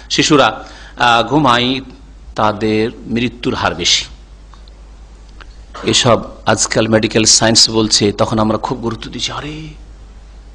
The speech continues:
ব্রিটেন থেকে এটা গবেষণা, এটা অস্ট্রেলিয়ার গবেষণা।" হ্যাঁ,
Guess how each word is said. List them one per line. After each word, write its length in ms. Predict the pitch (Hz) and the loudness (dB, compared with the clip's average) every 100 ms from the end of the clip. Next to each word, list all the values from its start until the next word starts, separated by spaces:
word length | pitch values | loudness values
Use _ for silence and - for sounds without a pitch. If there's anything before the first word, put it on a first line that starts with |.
| - - | -20 -12
ব্রিটেন 320 | - 123 156 151 | -6 4 6 8
থেকে 240 | 143 143 | 6 6
এটা 380 | 139 143 139 - - - - - - | 6 4 2 -4 -14 -20 -20 -18 0
গবেষণা, 600 | 123 139 147 143 139 131 - - - - | 4 6 8 8 6 2 -6 -16 -6 0
এটা 180 | 123 | 4
অস্ট্রেলিয়ার 500 | 120 - - 151 151 | 4 2 2 4 4
গবেষণা।" 680 | 131 127 127 139 143 139 131 - - - | 4 2 2 2 2 2 -4 -12 -18 -14
হ্যাঁ, 300 | - 185 196 | 0 2 2